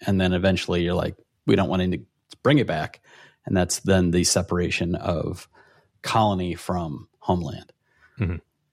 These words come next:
Speaker 1: And a final comment from the last episode from Michael Hensby, who I believe is responding to my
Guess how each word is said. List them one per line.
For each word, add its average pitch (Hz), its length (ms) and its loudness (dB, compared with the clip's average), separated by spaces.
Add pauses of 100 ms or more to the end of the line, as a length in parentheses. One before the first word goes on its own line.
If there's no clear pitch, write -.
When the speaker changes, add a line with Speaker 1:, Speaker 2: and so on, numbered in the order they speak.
(1300)
Speaker 1:
And 123 60 6
a 117 40 6
final 127 280 4
comment 107 520 2
from 95 600 2
the 95 120 0
last 92 320 2
episode 110 500 2
from 92 200 0
Michael 92 300 0
Hensby, 123 640 4 (520)
who 107 500 6
I 104 100 2
believe 160 280 6
is 113 100 4
responding 101 680 4
to 95 640 4
my 90 540 2